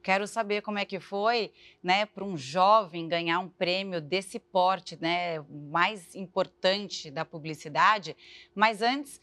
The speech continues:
você já sabe que tá em casa, que o J R Trade é toda quarta-feira, às sete e meia da noite, na Record News ou a qualquer hora nas plataformas digitais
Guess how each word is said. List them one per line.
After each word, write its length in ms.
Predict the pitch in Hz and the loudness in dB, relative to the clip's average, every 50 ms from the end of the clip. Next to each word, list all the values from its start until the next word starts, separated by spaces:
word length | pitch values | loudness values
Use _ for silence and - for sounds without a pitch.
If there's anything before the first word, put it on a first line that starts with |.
| _ _ _ | _ _ _
você 300 | - 202 208 - 254 247 | -4 -4 -2 0 -2 0
já 120 | 254 269 254 | 0 -2 -2
sabe 360 | - - 202 196 196 190 208 | 2 4 4 4 2 0 -6
que 80 | _ | _
tá 140 | - 196 180 | -2 -2 -2
em 100 | 175 170 | -2 -2
casa, 480 | 156 - 180 185 202 220 233 190 220 208 | -2 2 4 4 4 4 2 -2 -6 -10
que 160 | - - 214 | -8 -6 -4
o 60 | 202 | -2
J 260 | 185 202 202 - 202 | -2 -2 -2 -2 -2
R 140 | 196 175 180 | -4 -4 -4
Trade 420 | - - 185 190 196 220 220 196 214 | -4 -2 0 0 0 0 -2 -2 -4
é 40 | 196 | -4
toda 260 | - 214 202 202 190 | -2 -2 -2 -2 0
quarta-feira, 680 | - 196 185 180 - 170 143 - - 214 240 247 226 | 2 2 2 2 0 -6 -8 -4 -2 -2 0 0 0
às 80 | 196 - | -2 -2
sete 340 | - - 214 220 220 - 202 | -2 -2 -2 -2 -2 -4 -6
e 60 | 202 | -4
meia 200 | 196 190 185 175 | -2 0 0 0
da 160 | 160 165 151 | 0 0 -2
noite, 420 | 151 156 175 196 220 240 - - | -2 -2 0 0 0 -2 -4 -2
na 160 | 202 196 208 220 | 2 4 4 4
Record 380 | 196 202 190 - 185 170 175 | 2 -2 -2 0 0 0 0
News 340 | 165 180 202 226 262 247 - - | 0 -4 -2 -2 -2 -4 -2 0
ou 200 | - 226 240 254 | 2 4 6 6
a 100 | 262 269 | 4 2
qualquer 580 | - _ - 240 233 220 _ - 254 262 294 269 | 2 _ 4 4 4 2 _ 0 0 2 4 4
hora 260 | 233 214 220 226 226 | 4 6 6 4 2
nas 160 | 220 220 208 | 0 -2 0
plataformas 800 | - 220 214 208 214 190 - - 196 190 196 196 202 202 196 175 165 | 2 2 2 2 2 -2 0 2 4 4 4 2 0 -4 -6 -6 -6
digitais 720 | 160 214 233 196 208 202 - 190 180 180 185 180 - | -6 -4 -4 -4 -6 -2 2 2 2 2 2 -2 -8